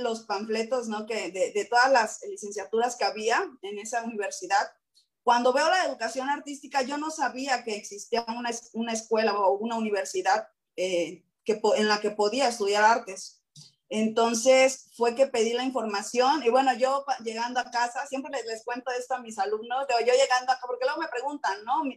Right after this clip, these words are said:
eh, mis alumnos, "¿pero por qué estudia eso? ¿O por qué? ¿O cómo se estudia?", o yo qué sé, ¿no? "¿O qué enseña?".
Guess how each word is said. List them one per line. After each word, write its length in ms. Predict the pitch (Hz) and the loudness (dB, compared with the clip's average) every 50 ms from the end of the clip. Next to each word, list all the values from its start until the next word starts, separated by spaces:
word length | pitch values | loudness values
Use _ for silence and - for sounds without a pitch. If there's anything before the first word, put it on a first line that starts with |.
| - 214 | -8 -8
eh, 160 | 208 208 214 | -8 -8 -8
mis 120 | 214 214 226 | -8 -6 -6
alumnos, 340 | 220 247 254 240 220 220 - | -6 -6 -8 -10 -12 -2 0
"¿pero 180 | 269 285 285 | 0 0 0
por 140 | - 311 294 | -4 -8 -6
qué 80 | - 359 | -6 -8
estudia 480 | 330 - 403 392 381 359 370 359 370 | -4 -4 -4 -2 0 0 0 0 0
eso? 240 | 415 - 311 208 185 | -2 -2 -4 -2 -2
¿O 120 | 220 220 - | -2 -4 -6
por 160 | 220 220 226 | -8 -10 -2
qué? 180 | 233 262 277 269 | 0 2 2 2
¿O 140 | 240 214 - | 0 0 0
cómo 220 | 277 277 311 320 | 0 0 0 0
se 160 | 311 294 220 | -2 -2 -4
estudia?", 440 | 226 - - 269 277 302 285 254 214 | -4 -4 -4 -6 -6 0 2 2 2
o 20 | |
yo 160 | 208 220 220 220 | 2 0 -2 -4
qué 100 | 226 226 | -6 -6
sé, 160 | 226 214 202 | -6 -6 -4
¿no? 180 | 208 240 240 | 2 2 4
"¿O 80 | - 220 | 2 4
qué 100 | 240 262 | 2 2
enseña?". 400 | 277 277 - 277 277 262 359 | 2 2 -2 -2 -2 -2 -6